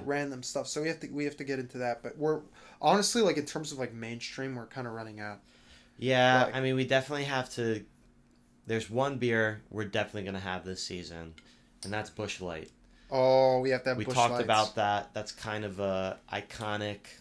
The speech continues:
Speaker 2: beer.
Speaker 1: Yeah.
Speaker 2: Similar to the Natty level.
Speaker 1: Yeah,
Speaker 2: Um,
Speaker 1: Busch Lights have to be.
Speaker 2: So we have to, we have to rank that one low. Um, unless Paul wants to
Speaker 1: What,
Speaker 2: give it a
Speaker 1: have we
Speaker 2: fucking
Speaker 1: done Miller Lights either?
Speaker 2: We ha-, that's the worst beer.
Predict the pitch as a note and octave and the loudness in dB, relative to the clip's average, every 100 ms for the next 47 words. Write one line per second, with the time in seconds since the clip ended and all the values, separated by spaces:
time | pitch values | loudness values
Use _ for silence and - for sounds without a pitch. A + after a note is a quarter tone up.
0 | - _ - F#2 G2+ A2+ G#2+ A2 A#2+ - | -20 _ -20 -12 -4 -2 0 -2 -6 -14
1 | - C3+ B2+ A#2+ A#2 G#2 - - A#2+ A2 | -18 -6 0 0 -2 -8 -8 -2 -2 -2
2 | G#2+ G2+ A2+ G#2 G2+ G2+ G2+ G2 G2+ G2 | -4 -4 -6 -6 -4 -2 -2 0 0 -2
3 | G2 G2 _ - _ _ C3 C3+ B2+ B2 | -6 -12 _ -20 _ _ -8 -2 0 0
4 | F2+ C#3 C3+ - C#3 C3+ - - C3+ B2+ | -2 -4 -4 -2 -2 -4 -10 -4 2 4
5 | B2+ C3 - B2+ C3 A#2+ - - G2 G2+ | 2 0 -8 -10 -8 -8 -12 -10 -6 -2
6 | A2+ A2+ - G#2 G#2+ A2 A2 A2 G#2+ G2+ | -2 -2 -4 -4 0 0 -2 -4 -4 -4
7 | G#2 G2 - G2 F#2+ G2 F#2+ F#2 - - | 0 0 0 -4 -4 -2 -2 -2 -8 -20
8 | - - F#2+ F#2+ F2+ F2+ F2+ F2+ _ _ | -20 -16 -10 -6 -6 -8 -10 -14 _ _
9 | _ _ _ _ _ _ G2+ G2 - - | _ _ _ _ _ _ -10 -10 -10 -4
10 | F#2+ F#2 F#2 - D#3 F3+ D#3 D#3+ D#3+ F#3+ | -4 -4 -8 -4 -2 -2 -4 -2 -2 0
11 | F#3 D3+ C#3+ D#3 D#3+ F3+ F#3 - C#3 C#3 | 0 0 0 0 0 0 -2 -6 -6 -4
12 | A2 G#2 G#2 - - G#2 G#2 F#2 A2 A2+ | 0 0 0 -6 -8 -4 -4 -6 -6 -4
13 | G#2+ | -6